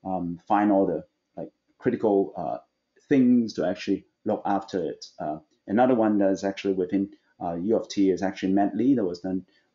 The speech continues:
uh, by Doctor Ross Group. It's also very amazing that, uh, leading the way of, um, of, uh, of this, uh, remote monitoring piece for heart failure patients in particular.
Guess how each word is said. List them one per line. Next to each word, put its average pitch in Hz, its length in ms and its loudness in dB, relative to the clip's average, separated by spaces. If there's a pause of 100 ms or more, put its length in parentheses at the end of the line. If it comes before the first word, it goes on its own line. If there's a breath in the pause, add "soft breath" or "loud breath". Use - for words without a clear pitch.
(140)
uh, 87 180 -12
by 80 300 -6 (100)
Doctor 98 260 -4
Ross 85 300 0
Group. 131 200 0
It's 92 180 -4
also 98 360 0
very 92 260 0
amazing 85 480 -4
that, 82 320 -12
uh, 80 100 -8 (380 soft breath)
leading 101 320 2
the 95 80 2
way 85 320 0 (220)
of, 85 260 -8
um, 87 380 -4 (400)
of, 92 180 -4 (180)
uh, 82 260 -6
of - 140 -8
this, 98 240 0
uh, 87 140 0
remote 95 320 2
monitoring 92 540 -2
piece 95 300 -4
for 85 120 -4
heart 90 220 -2
failure 90 220 0
patients 90 440 -4
in 85 120 -4
particular. 76 420 -12